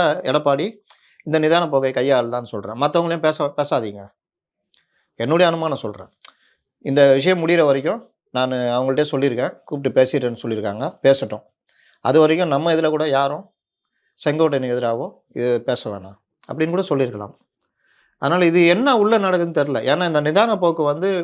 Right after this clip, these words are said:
முதல்ல நீங்க சொன்னபடி பட்டு நடவடிக்கை எடுக்கணும். "போய் பாத்தியா? அப்படியே போயிடு, போய் பி ஜே பில கூட போய் சேர்ந்துக்கோ. நீ என்ன சொல்ற? நாங்கிற வரைக்கும்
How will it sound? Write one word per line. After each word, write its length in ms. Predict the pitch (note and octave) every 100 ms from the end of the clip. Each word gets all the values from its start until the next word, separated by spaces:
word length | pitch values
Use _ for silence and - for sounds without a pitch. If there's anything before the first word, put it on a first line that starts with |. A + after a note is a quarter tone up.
| E3+ F#3
முதல்ல 340 | C#3 E3 F#3
நீங்க 200 | E3 F3+
சொன்னபடி 480 | F3 E3+ E3+ D#3+ F3+ - _ _ _ _ _ _ _ _ _
பட்டு 200 | D#3+ E3 G#3
நடவடிக்கை 380 | E3+ D3 B2+
எடுக்கணும். 300 | G#2 F#2+ F2+ _ _ _ _ -
"போய் 120 | D3
பாத்தியா? 340 | D3+ D3+ B2 C#3+ B2+ - _ _ -
அப்படியே 220 | A2+ C#3+
போயிடு, 220 | C#3 G2+ - _ _ _ _ _
போய் 80 | C#3+
பி 100 | D3
ஜே 80 | E3+
பில 140 | D3
கூட 120 | C#3+ C#3
போய் 140 | C3
சேர்ந்துக்கோ. 340 | B2+ A#2 F2+ - _ _ _ _ _ _ _ _ _ C#3+
நீ 80 |
என்ன 180 | F3+ F3+
சொல்ற? 260 | E3+ D#3 D#3 F#3 - _ _ _ _
நாங்கிற 380 | C3+ D#3 F#3+ F3+
வரைக்கும் 360 | F3 E3+ G3+